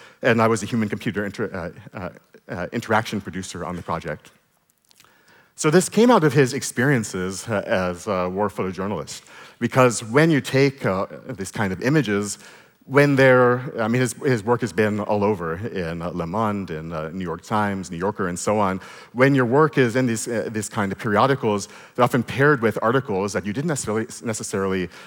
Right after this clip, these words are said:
or <laughs> most definitely didn't select yourself. And so sometimes it can correspond to your experience on the ground, and sometimes it can be very, uh, very different. And so what he began doing differently to begin to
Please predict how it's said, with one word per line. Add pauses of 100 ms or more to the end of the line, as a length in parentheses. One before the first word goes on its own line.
(120)
or (120)
<laughs>
most
definitely
didn't
select (260)
yourself. (240)
And
so
sometimes
it
can
correspond
to
your
experience
on
the
ground, (260)
and
sometimes
it
can
be
very,
uh,
very
different. (380)
And
so
what
he
began
doing
differently
to
begin
to